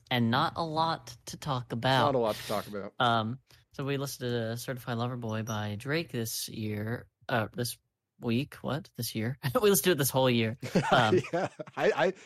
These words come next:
Speaker 2: I technically did listen to it this year.
Speaker 1: Yeah. Uh, <laughs> so my, I, I wanna just start off. It's an hour and a half long.
Speaker 2: Yeah.
Speaker 1: The movie was hour and forty minutes. I know you mentioned this to me, uh, in private off the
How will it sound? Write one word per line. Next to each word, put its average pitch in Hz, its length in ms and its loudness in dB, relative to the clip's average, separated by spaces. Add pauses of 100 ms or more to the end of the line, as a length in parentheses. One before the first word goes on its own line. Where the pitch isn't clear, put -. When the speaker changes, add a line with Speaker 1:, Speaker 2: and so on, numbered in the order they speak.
Speaker 2:
I 123 120 2
technically 151 540 4
did 139 220 6
listen 131 260 2
to 131 140 2
it 110 60 0
this 117 160 -2
year. 131 220 2 (720)
Speaker 1:
Yeah. 135 200 2 (180)
Uh, 139 160 6 (220)
<laughs> - 220 -2
so 123 420 2 (920)
my, 160 320 2
I, 170 180 0
I 156 100 2
wanna 226 180 -2
just 202 160 -4
start 147 180 -4
off. 147 140 -8 (720)
It's 196 180 -6
an 262 160 -6
hour 120 300 0
and 127 100 -2
a 110 40 -4
half 120 360 -6
long. 143 420 -4 (300)
Speaker 2:
Yeah. 170 300 -8
Speaker 1:
The 127 120 0
movie 165 340 0
was 160 120 0
hour 113 260 2
and 107 120 -2
forty 123 280 0
minutes. 117 480 -2
I 120 80 -6
know 117 100 0
you 120 140 2
mentioned 120 300 0
this 113 100 -2
to 117 120 -8
me, 113 340 -4
uh, 107 260 -4
in 107 80 -6
private 113 300 -4
off 113 200 -4
the 113 200 -6